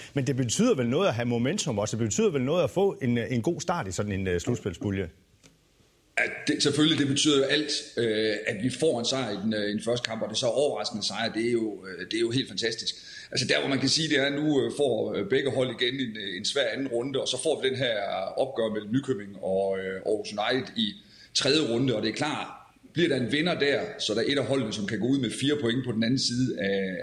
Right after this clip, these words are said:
Speaker 2: af, af den kamp, og måske, hvis man har lavet en overraskelse, uafgjort den, altså, så begynder der at tegne sig noget, hvor, som godt kan gøre, at det kan blive spændende, øh, langt hen i, øh, i den her pulje. Men først og fremmest er de her to sejre med til at gøre, at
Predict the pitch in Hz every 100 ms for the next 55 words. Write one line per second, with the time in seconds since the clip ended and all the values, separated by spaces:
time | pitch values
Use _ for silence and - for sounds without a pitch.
0 | 85 - 98 92 - 95 127 123 110 107
1 | 95 98 - 131 98 92 104 107 113 120
2 | - 117 117 101 95 - 117 131 110 110
3 | 110 110 - - - - - 117 160 151
4 | 165 175 117 117 113 113 151 156 127 123
5 | 135 139 113 104 - 101 131 131 123 123
6 | 120 101 95 101 120 131 135 - - -
7 | _ - 101 101 147 165 - 113 - 95
8 | 101 98 98 101 101 98 92 113 110 95
9 | 107 110 98 95 - 151 120 127 139 135
10 | 123 127 143 123 117 127 123 120 135 113
11 | 117 123 120 104